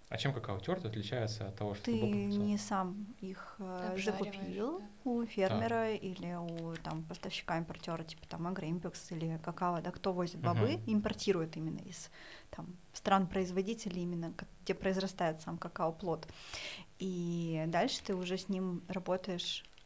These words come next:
Speaker 2: от сырого боба, который просто высушен, до готовой плитки. А
Speaker 1: Теперь
Speaker 2: когда ты уже просто берешь сырье, ну, ну, не, не ту
Speaker 1: А кто я тогда? То есть, если, доп-, ну, смотрите.
Speaker 2: Ну, я бы назвала это крафтовой историей.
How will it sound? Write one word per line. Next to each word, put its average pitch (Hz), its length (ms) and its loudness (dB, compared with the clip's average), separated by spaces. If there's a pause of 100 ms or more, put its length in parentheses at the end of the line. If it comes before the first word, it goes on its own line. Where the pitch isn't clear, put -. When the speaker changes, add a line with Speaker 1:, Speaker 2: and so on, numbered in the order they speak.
(220)
Speaker 2:
от 190 140 -8
сырого 214 580 4 (640)
боба, 185 500 2
который 185 300 0
просто 269 340 0
высушен, - 720 2
до 175 240 2
готовой 208 360 6
плитки. 180 420 -4
А - 140 -10
Speaker 1:
Теперь - 240 4
Speaker 2:
когда 220 200 8
ты 220 120 4
уже 202 180 8
просто 196 340 4
берешь 233 300 6
сырье, 180 300 0
ну, 175 140 0 (180)
ну, 208 60 0
не, 220 120 6
не 160 220 0
ту 185 180 -4
Speaker 1:
А 147 120 4
кто 117 220 0
я 104 120 2
тогда? 107 320 -2 (1040)
То - 60 2
есть, - 120 6
если, 151 200 2
доп-, 113 180 8
ну, 120 160 4
смотрите. 165 320 4
Speaker 2:
Ну, 226 60 4
я 302 340 10
бы 311 100 10
назвала 247 480 8
это 233 140 4
крафтовой 202 540 2
историей. - 420 -8